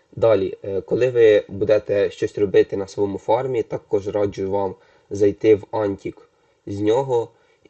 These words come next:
і бути завжди в антику, коли ви робите щось нуклусом. Так менше всяких вилітає на нього банів і всього іншого. Тому, що ми робимо далі? Як передати дев'ять авторегів на лічку фарма?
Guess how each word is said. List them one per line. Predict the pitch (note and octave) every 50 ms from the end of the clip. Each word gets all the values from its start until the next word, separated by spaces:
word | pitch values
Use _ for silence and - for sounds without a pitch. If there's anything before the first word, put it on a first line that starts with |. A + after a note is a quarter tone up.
| _
і | - A2+ A2 G#2+ G#2+ G#2+ G#2 G#2
бути | F#2+ F#2+ F#2+ G2 A#2 A#2 - A2+ G2+
завжди | F#2 - G2+ G#2+ A2+ A2 G2 F2+ G2 G2+ G2 F#2+ F#2+ F#2+ F#2 - - _ _ _ _ _ _ _ _ _ _ _ -
в | F#2 F#2 - -
антику, | A#2 B2 B2+ - A2 - - G2
коли | - - F#2+ G2 G#2
ви | G2+ G2 G2+
робите | G#2 G#2+ G2+ G#2 G2+ - G2+
щось | - - - G2 - -
нуклусом. | G#2 F#2+ - - E2+ E2+ - F#2 F#2
Так | - - G#2+ G#2 - - _ -
менше | - F2 F2 F#2+ G2 G2+ G2+ G2 - - - F#2+ F#2 F2 F2+
всяких | - - - F#2 - - F2+ F2+ - - _ _ _ _ _ _ _ _ -
вилітає | F2+ G2+ G2+ G2+ G2 - - G2+ G2 G2
на | F#2+ F#2+
нього | F#2+ G2 G2 F#2 F#2+ F#2
банів | F2 - G2 G#2+ A#2+ A#2+ A2+ G#2 G2 G2 G2 - _ _ _ _ _ _ _ _ _ _ _ _ _ -
і | - F#2+ F#2+
всього | F#2 - - G#2+ G#2 G#2
іншого. | - - D#2 - - - G#2 E2+ D#2 _ _ _ _ _ _ _ _
Тому, | - A#2+ A#2 A2+ G#2 F#2 - - _
що | - - - B2 B2
ми | C3 B2
робимо | A2+ G2+ G#2 G#2 G2+
далі? | F2 F#2+ F#2 F2+ F2+ F2+
Як | F#2+ A2 A#2+ - -
передати | - G#2+ G2+ G2+ G2 G2 G2+ F#2+ - -
дев'ять | F#2+ F2 G2+ G2+ G2 F2+ F2+ -
авторегів | F2+ - _ - G#2+ G#2+ A#2 C#3 C3+ C3+ A#2+ G#2+ - -
на | G#2 G2
лічку | G2+ A2+ G#2+ - - -
фарма? | - - - E2+ D#2 - - -